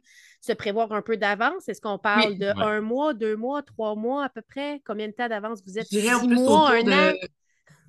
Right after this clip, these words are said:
Speaker 3: Euh,
Speaker 2: Ben
Speaker 3: ça, ça varie beaucoup.
Speaker 2: <laughs>
Speaker 3: Ça varie beaucoup.
Speaker 2: Ouais.
Speaker 3: Catherine rit parce qu'on était à un an, v'là pas si longtemps, tu sais.
Speaker 1: Oh,
Speaker 3: Fait que
Speaker 1: quand
Speaker 2: Faut se mettre
Speaker 1: même !
Speaker 2: en contexte, à la fin de ma grossesse, je sablais à côté sur ma bédaine.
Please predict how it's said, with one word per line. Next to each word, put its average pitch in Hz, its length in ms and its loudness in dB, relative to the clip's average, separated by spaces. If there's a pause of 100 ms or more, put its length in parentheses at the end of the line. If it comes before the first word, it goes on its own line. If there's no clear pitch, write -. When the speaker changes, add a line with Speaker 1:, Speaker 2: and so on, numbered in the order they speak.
(160)
Speaker 3:
Euh, 104 180 4
Speaker 2:
Ben 202 460 4
Speaker 3:
ça, 131 120 2
ça 110 60 2
varie 254 260 0
beaucoup. 294 760 -2
Speaker 2:
<laughs> - 60 -4
Speaker 3:
Ça - 80 4
varie 135 280 0
beaucoup. 147 220 0
Speaker 2:
Ouais. 214 120 0
Speaker 3:
Catherine 170 260 0
rit 156 200 2
parce 117 200 -4
qu'on 113 220 0
était 113 160 0
à 120 60 2
un 113 200 2
an, 127 160 2
v'là 110 160 -4
pas 123 180 -6
si - 200 -8
longtemps, 101 460 -6
tu 226 80 -4
sais. - 140 2
Speaker 1:
Oh, 539 60 4
Speaker 3:
Fait 240 100 2
que 208 120 -4
Speaker 1:
quand 330 220 6
Speaker 2:
Faut 311 100 2
se 254 40 6
mettre 285 180 4
Speaker 1:
même ! 349 200 4
Speaker 2:
en 233 140 6
contexte, 247 480 0
à 220 100 2
la 214 180 6
fin 240 200 0
de 247 60 4
ma 240 120 4
grossesse, 214 520 -2
je 202 100 0
sablais 208 400 0
à 220 80 -2
côté 208 260 -4
sur 202 180 -6
ma 185 140 -2
bédaine. 185 320 -4